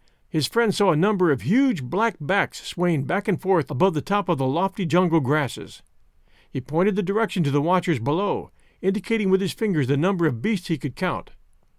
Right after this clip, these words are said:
Immediately the hunters started toward the elephants. The man in the tree hastened down, but Tarzan stalked, after his own fashion, along the leafy way of the middle terrace. It was no child's play to hunt the wild elephants with the crude weapons of primitive man.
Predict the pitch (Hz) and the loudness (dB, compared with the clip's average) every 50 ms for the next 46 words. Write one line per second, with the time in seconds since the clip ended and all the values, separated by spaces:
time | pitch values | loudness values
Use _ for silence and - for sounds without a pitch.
0 | _ _ _ _ _ _ _ _ _ _ _ - - - 135 139 175 233 269 254 | _ _ _ _ _ _ _ _ _ _ _ -20 -12 -6 0 2 4 4 4 4
1 | 220 175 165 156 143 135 110 175 220 - 202 147 - - 185 170 160 151 117 117 | 4 4 4 4 4 2 0 0 0 0 0 -2 0 0 0 0 0 0 0 0
2 | 151 139 127 139 160 190 190 - 127 - - - - - - - _ _ - - | 0 2 2 2 0 0 -2 -4 -6 -8 -12 -14 -16 -18 -20 -20 _ _ -20 -20
3 | - - - _ _ _ _ _ - - - _ _ - - - - _ _ _ | -20 -20 -20 _ _ _ _ _ -20 -20 -20 _ _ -20 -20 -20 -20 _ _ _
4 | - - 131 120 120 135 156 202 220 202 - - 240 254 226 151 127 185 220 - | -18 -12 -8 -4 -2 0 0 2 2 0 0 0 0 2 4 4 4 4 2 2
5 | - 202 180 - 196 214 180 123 107 113 110 - - - - - - - _ - | 0 0 0 2 2 0 0 -2 -4 -8 -12 -16 -20 -20 -20 -20 -20 -20 _ -16
6 | 123 - - 202 220 202 139 170 202 196 160 117 - - - 208 214 170 120 - | -10 -6 -4 -2 0 2 2 2 2 2 0 -2 -4 -6 -4 -2 -2 -2 -2 -4
7 | - - - - _ _ - - 139 123 - - 151 127 123 156 185 214 208 - | -8 -18 -20 -20 _ _ -12 -8 -8 -6 -2 -2 0 2 2 2 0 0 0 -2
8 | 220 214 196 165 - 135 98 107 - _ _ _ _ _ - - 139 160 170 165 | 0 0 0 0 0 -4 -8 -10 -14 _ _ _ _ _ -6 -2 0 2 2 2
9 | 139 135 151 190 233 220 - 214 208 196 196 202 180 147 135 117 127 139 156 175 | 2 0 0 0 0 -2 -2 -2 -2 0 2 2 2 2 2 2 2 2 2 2
10 | 170 143 139 - - 180 165 117 82 78 - - - - - _ _ _ _ _ | 0 0 -2 -2 -2 0 0 -2 -4 -8 -12 -16 -18 -20 -20 _ _ _ _ _
11 | _ _ _ _ _ _ _ _ _ _ _ _ _ - 175 170 180 165 196 277 | _ _ _ _ _ _ _ _ _ _ _ _ _ -2 0 2 2 2 2 0
12 | 294 233 - - 220 247 233 208 156 - - - 214 214 196 151 131 123 208 220 | 0 0 0 0 0 2 2 2 0 -2 -4 -4 0 0 2 2 2 2 0 0
13 | - 151 139 151 175 170 156 147 - - 214 208 165 - 156 135 - - - - | -2 -2 0 2 2 2 2 0 -2 -4 -2 -2 -2 -2 -2 -4 -4 -6 -10 -10
14 | - 131 - - 226 233 202 135 165 196 196 - 156 123 127 120 - - 190 180 | -10 -10 -6 -4 -4 -2 -2 -2 -2 -2 -2 -2 -2 -2 -2 -4 -4 -2 0 0
15 | 156 123 127 107 117 156 175 160 117 82 85 78 | 2 2 0 0 -2 -2 -2 -2 -4 -6 -10 -12